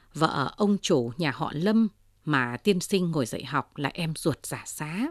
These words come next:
và Giả Chính bên, à, Phủ Vinh. Khi chưa lấy chồng đặt tên là Giả Mẫn. Nếu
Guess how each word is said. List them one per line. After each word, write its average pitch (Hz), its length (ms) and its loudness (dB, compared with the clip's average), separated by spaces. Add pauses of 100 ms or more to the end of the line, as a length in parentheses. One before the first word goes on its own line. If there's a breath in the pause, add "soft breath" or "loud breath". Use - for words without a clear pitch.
và 147 120 0
Giả 113 180 -8
Chính 196 400 0 (380 soft breath)
bên, 156 280 2
à, 143 120 -2
Phủ 127 300 -6
Vinh. 208 220 4 (680 loud breath)
Khi 165 340 2
chưa 180 120 4
lấy 170 240 0
chồng 135 400 0
đặt 156 220 -4
tên 156 220 2
là 117 400 -6
Giả 123 300 -6
Mẫn. 143 360 0 (840 soft breath)
Nếu 147 280 2